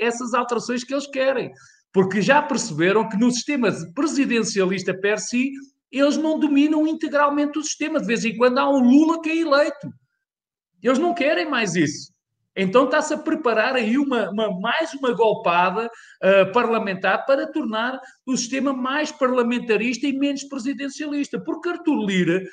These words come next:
mesmo com esse domínio que ele tem da Câmara, ele não consegue obstaculizar cem por cento a vida, a vida do governo Lula. Ele tenta,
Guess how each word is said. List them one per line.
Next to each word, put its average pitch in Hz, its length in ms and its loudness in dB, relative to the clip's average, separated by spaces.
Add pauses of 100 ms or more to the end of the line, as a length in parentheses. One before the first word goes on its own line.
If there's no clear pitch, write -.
(260)
mesmo 277 480 0
com 254 120 -6
esse 226 240 -6
domínio 247 560 0
que 208 80 -2
ele 190 100 0
tem 208 160 -2
da 214 100 0
Câmara, 233 360 -2
ele 262 80 -6
não 285 140 0
consegue 254 460 -2
obstaculizar 240 800 -2
cem 240 380 -2
por 220 100 -8
cento 233 360 -4
a 233 40 2
vida, 233 280 -4 (200)
a 220 40 2
vida 226 260 -4
do 226 140 -8
governo 240 280 -4
Lula. 233 340 -2 (420)
Ele 156 180 4
tenta, 302 480 2